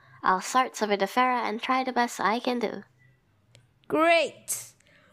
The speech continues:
Speaker 2: <sighs> Oh, it's been a long night. Let's continue tomorrow.
Speaker 1: Okay. Oh, yeah. Um, Auntie?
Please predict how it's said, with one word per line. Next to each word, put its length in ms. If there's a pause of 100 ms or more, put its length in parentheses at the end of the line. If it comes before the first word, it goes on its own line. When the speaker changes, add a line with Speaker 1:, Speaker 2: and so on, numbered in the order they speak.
(300)
Speaker 2:
<sighs> 760 (840)
Oh, 460
it's 160
been 220
a 120
long 280
night. 340 (420)
Let's 200
continue 420
tomorrow. 760 (1080)
Speaker 1:
Okay. 560 (500)
Oh, 440
yeah. 460 (640)
Um, 760 (440)
Auntie? 640